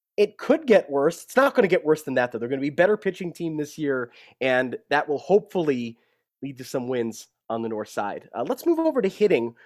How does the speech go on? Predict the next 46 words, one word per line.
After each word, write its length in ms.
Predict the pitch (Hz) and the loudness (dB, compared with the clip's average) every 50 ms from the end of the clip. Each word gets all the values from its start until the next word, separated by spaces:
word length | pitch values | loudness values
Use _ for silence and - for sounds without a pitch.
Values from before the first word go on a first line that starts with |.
| _ _ _ | _ _ _
or 100 | 151 147 | -2 0
position 440 | 147 - 147 135 185 190 - - 165 | 0 -2 -4 -4 -4 -4 -4 -8 -8
players 380 | - - 151 135 123 123 120 | -4 -2 0 0 0 -2 -4
here. 160 | - - 139 135 | -4 -4 -4 -4
The 80 | 143 | -4
Cubs, 300 | - - 196 214 202 170 | -2 0 0 0 2 2
not 120 | 196 208 233 | 2 2 4
a 40 | |
very 160 | 202 214 214 170 | 4 2 0 0
good 160 | 156 196 - - | 0 0 2 4
offensive 560 | 143 165 208 208 - 220 185 170 - 147 127 - | 4 4 4 2 0 -4 -6 -4 -6 -10 -10 -8
team 240 | - 147 139 131 | -8 -6 -4 -2
last 300 | 139 147 160 165 - - 147 | 0 0 0 0 -2 -6 -8
year 80 | 143 | -8
either. 460 | 143 151 147 139 139 127 120 120 120 - - - - _ _ | -4 -4 -4 -2 -2 -2 -4 -4 -6 -10 -16 -20 -20 _ _
Twentieth 560 | - - - 214 247 277 262 196 139 - - | -10 -4 0 2 4 6 6 6 6 4 2
of 140 | - 160 139 | -4 -6 -4
thirty 320 | - - 175 165 160 156 - | 0 0 0 0 0 -4 -6
teams 320 | - - 165 151 151 127 | -6 -4 -2 -2 -2 -4
in 120 | 147 139 | -4 -4
war 380 | 131 135 139 135 135 135 127 123 _ _ _ - | -2 0 0 0 0 0 -2 -6 _ _ _ -4
in 120 | 143 139 | -4 -4
twenty 320 | 135 - - 165 160 160 156 | -4 -2 -2 0 0 -2 -4
twenty-one. 680 | - - 165 151 143 131 123 135 143 160 185 208 202 190 _ _ _ - _ _ _ | -4 -2 -2 -2 0 0 0 2 4 4 4 2 0 -4 _ _ _ -20 _ _ _
Randall, 400 | - 196 233 262 226 240 214 170 | 6 6 8 8 8 8 6 6
war, 260 | 151 170 233 254 262 233 | 8 8 10 10 10 10
war, 260 | 190 220 233 233 220 | 10 10 10 10 10
war. 240 | 170 185 196 175 147 | 8 8 8 8 8
That's 220 | 160 214 214 - | 8 6 6 6
all 160 | 214 202 190 | 6 6 6
I'm 80 | 180 170 | 4 2
talking 380 | - - 175 170 170 - 165 | 2 2 2 4 4 2 0
about. 260 | 156 160 156 156 156 151 | 2 4 4 4 4 2
Who 180 | - 233 269 | 0 0 0
is 120 | 262 208 - | 0 -2 -2
the 100 | 196 185 | -6 -6
position 600 | - - 170 156 143 240 240 - - - - 247 | -4 -6 -6 -4 -2 -4 -4 -4 -8 -10 -8 -8
player 380 | 208 - - 214 208 202 190 165 | -6 0 2 4 4 6 4 2
war 340 | 135 135 143 160 185 196 190 | 2 0 2 4 4 4 4
leader 400 | 160 156 143 127 123 117 120 - _ _ _ _ _ | 4 0 0 0 -2 -4 -4 -8 _ _ _ _ _
for 80 | 151 | -10
the 120 | 151 143 131 | -8 -8 -8
twenty 280 | - - 190 196 190 | -4 -2 -2 -2 -2
twenty-two 420 | 185 - 185 175 170 165 - 170 160 | -2 -2 -2 -2 -2 -4 -6 -10 -10
Chicago 400 | - - - 156 143 135 131 120 | -10 -4 0 0 0 0 0 -4
Cubs? 400 | - - 117 98 - - - - | -6 -6 -6 -8 -8 -12 -20 -20